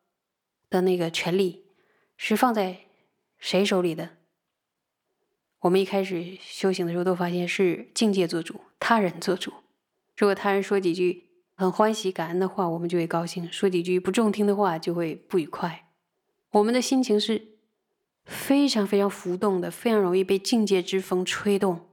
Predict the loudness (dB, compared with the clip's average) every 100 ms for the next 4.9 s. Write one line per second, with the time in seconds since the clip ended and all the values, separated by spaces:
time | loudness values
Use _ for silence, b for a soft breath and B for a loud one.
0 | _ _ -8 -4 0 2 2 2 0 0
1 | -4 -8 -10 -10 -10 -16 _ _ _ _
2 | _ _ _ _ _ _ _ _ _ _
3 | _ _ _ _ _ 2 2 0 2 2
4 | 0 0 -2 0 0 -2 -4 -6 -8